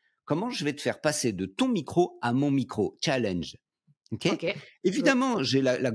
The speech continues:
Speaker 1: la classique, hein, euh, la, la, la trois fromages, euh, euh, mon micro est meilleur que le tien. Bon, bah, alors là, euh, argument, contre-argument, croyance, contre-croyance,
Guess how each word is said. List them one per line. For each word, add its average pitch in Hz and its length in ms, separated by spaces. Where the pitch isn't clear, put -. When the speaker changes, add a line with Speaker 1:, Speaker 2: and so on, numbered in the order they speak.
Speaker 1:
la 127 100
classique, 131 440
hein, 135 320
euh, 117 260
la, 113 300
la, 113 120
la 113 120
trois 131 160
fromages, 135 560
euh, 107 440
euh, 95 480
mon 123 100
micro 123 280
est 123 60
meilleur 117 240
que 123 80
le 104 80
tien. - 240
Bon, 90 140
bah, 90 100
alors 87 220
là, 92 240
euh, 76 100
argument, 92 480
contre-argument, 95 800
croyance, 92 520
contre-croyance, 98 840